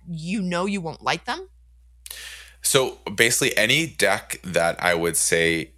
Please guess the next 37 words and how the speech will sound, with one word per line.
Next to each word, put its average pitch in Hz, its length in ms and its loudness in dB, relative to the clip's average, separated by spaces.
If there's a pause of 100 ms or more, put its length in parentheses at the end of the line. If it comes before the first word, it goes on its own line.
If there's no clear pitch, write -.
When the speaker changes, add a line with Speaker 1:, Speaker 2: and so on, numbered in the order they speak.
(200)
Speaker 2:
is 98 180 0
seventy-five 85 960 2
or 82 120 2
above 78 320 -2
sas - 640 -2 (100)
is - 140 -4
probably 87 580 2
not 80 380 0 (120)
in 76 400 -8
the - 100 -8
box. - 500 -4
And 92 100 0
if 87 160 0
it 90 160 -2
is, 95 240 0
it 107 120 0
means 85 240 -4
I've 87 260 -2
played 80 260 0
it 76 100 -2
a 76 80 -6
bunch. 71 280 -4
'Cause 85 120 -2
anything 107 440 0
that 95 220 2 (260)
kind 87 180 2
of 80 140 0
jumped 82 340 0
out 80 300 0
as 76 480 -2 (360)
a 92 120 0
notable 82 600 2
deck 78 380 -2
when 80 160 -6
I 78 140 -4
was - 200 -4
scanned, 87 600 -2